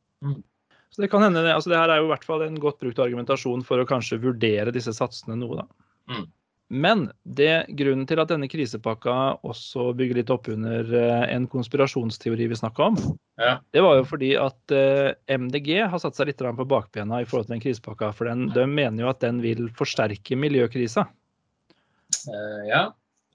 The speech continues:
Speaker 2: Rett og slett fordi et av tiltakene er at de, du fjerner C O to-avgiften for industrier i fire år fremover.
Speaker 1: Mhm.
Speaker 2: Så blir det gitt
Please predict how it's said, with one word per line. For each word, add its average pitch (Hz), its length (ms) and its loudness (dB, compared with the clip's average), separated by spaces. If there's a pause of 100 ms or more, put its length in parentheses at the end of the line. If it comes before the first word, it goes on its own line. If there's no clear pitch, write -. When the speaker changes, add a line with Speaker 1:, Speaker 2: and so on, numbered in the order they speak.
Speaker 2:
Rett 143 160 2
og 175 60 4
slett 165 120 2
fordi 147 600 2
et 135 160 -4
av 151 60 2
tiltakene 139 480 0
er - 40 2
at 139 60 -4
de, 139 120 -2 (140)
du 139 100 -2
fjerner 143 560 2
C 151 160 -2
O 151 60 2
to-avgiften 113 800 -4
for 170 120 -2
industrier 139 640 0
i 156 60 0
fire 139 300 -2
år 110 180 0
fremover. 120 360 -6 (360)
Speaker 1:
Mhm. 120 300 -6 (560)
Speaker 2:
Så - 80 -14
blir 147 100 4
det 156 160 6
gitt - 160 -12